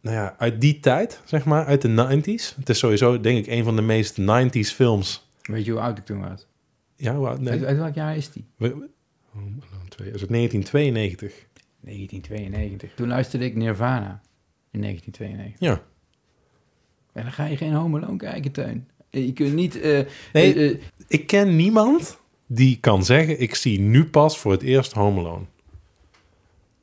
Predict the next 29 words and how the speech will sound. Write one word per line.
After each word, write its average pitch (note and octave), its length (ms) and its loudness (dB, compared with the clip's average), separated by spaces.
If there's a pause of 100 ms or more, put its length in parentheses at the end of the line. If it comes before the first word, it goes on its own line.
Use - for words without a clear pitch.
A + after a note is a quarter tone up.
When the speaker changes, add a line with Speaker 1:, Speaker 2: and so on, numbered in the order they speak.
(380)
Speaker 2:
Mogen A#2+ 200 -2
we C3+ 60 -2
die B2+ 120 -2
vraag, C3+ 300 -2
eh, C3 120 -2
Speaker 1:
De- B2 200 -2
Speaker 2:
bij B2 160 -4
de A#2+ 60 -4
luisteraars C#3 520 -4
neerleggen? C#3 500 -2
Eh, - 80 -8
hoeveel C#3+ 680 -4
van B2+ 180 -6
onze A#2+ 240 -2
luisteraars A2+ 640 -6 (720)
zijn A2+ 320 -2
er A#2+ 180 -6
die G#2+ 160 -6
Home G2+ 260 -6
Alone, G2+ 300 -8 (340)
in E2+ 200 -8
welk F2 340 -4
deel F#2+ 240 -6
dan F2+ 200 -8
ook, F#2+ 280 -10
het - 140 -18
is - 60 -12
allemaal F2+ 200 -8
hetzelfde, F#2 440 -12